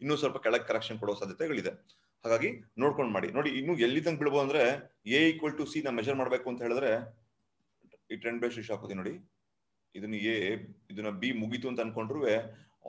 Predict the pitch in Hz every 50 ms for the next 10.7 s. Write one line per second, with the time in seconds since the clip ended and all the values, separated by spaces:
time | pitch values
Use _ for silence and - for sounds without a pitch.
0 | 98 110 117 131 143 135 139 - - 123 113 123 135 131 101 101 110 120 117 113
1 | - 113 113 - 127 110 110 113 113 113 - - _ _ _ _ _ - 95 101
2 | 98 95 95 95 95 95 95 95 95 92 95 - 98 101 101 101 101 101 - -
3 | 160 156 - - - - 101 120 123 123 - 123 117 113 117 101 98 98 95 90
4 | 85 82 85 85 85 85 82 87 98 110 123 131 - 113 117 117 120 117 120 110
5 | 110 113 113 101 113 98 - - 101 90 87 107 127 - - - - - - -
6 | 127 113 110 113 120 123 123 127 120 117 117 117 123 123 120 95 - 104 - -
7 | - 127 131 135 135 - 120 127 123 123 135 135 120 113 107 104 107 107 107 117
8 | 120 110 - - - - _ _ - - 104 98 - 120 110 135 143 143 139 -
9 | 147 139 127 117 120 123 123 123 135 131 127 127 120 98 92 - 131 135 131 127
10 | 120 - - 98 110 123 139 139 127 127 135 131 131